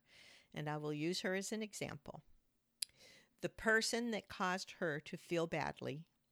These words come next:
was her ex-husband had said to her that he could replace her for thirty-five thousand a year because that's all she made.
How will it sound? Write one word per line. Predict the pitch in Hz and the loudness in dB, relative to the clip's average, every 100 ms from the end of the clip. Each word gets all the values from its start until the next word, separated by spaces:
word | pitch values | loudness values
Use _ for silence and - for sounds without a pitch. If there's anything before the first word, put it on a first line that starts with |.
| _ _ _ _ _ _ _ _ - - | _ _ _ _ _ _ _ _ -20 -8
was | 196 175 151 147 - - - - - - - | 4 6 6 4 -2 -8 -20 -20 -20 -16 -2
her | 214 185 170 175 - _ _ _ _ _ - - | 4 6 6 2 -4 _ _ _ _ _ -10 0
ex-husband | 208 - - - 185 165 - - 165 - _ _ | 0 0 -6 0 0 0 -4 -8 -8 -14 _ _
had | - 180 156 | -2 -2 2
said | - 190 170 - | 2 4 2 0
to | 185 | -4
her | 175 156 139 143 _ _ _ - - - | -2 -2 -2 -4 _ _ _ -20 -20 0
that | 190 | 0
he | - - | 0 -4
could | 196 220 175 | -2 -2 -2
replace | 165 - 160 156 - | -6 -2 -2 -2 -4
her | 151 | -6
for | 139 160 | -6 -10
thirty-five | - 160 151 147 131 139 | -4 -2 -2 -2 -2 -2
thousand | - 131 143 139 | -2 -2 -2 -4
a | 135 | -4
year | 131 - - _ _ _ _ _ - | -4 -6 -10 _ _ _ _ _ -6
because | 156 151 | -2 -2
that's | - 117 - | 0 0 0
all | 151 | -4
she | 143 - | -4 -6
made. | 147 131 123 143 | -4 -4 -6 -12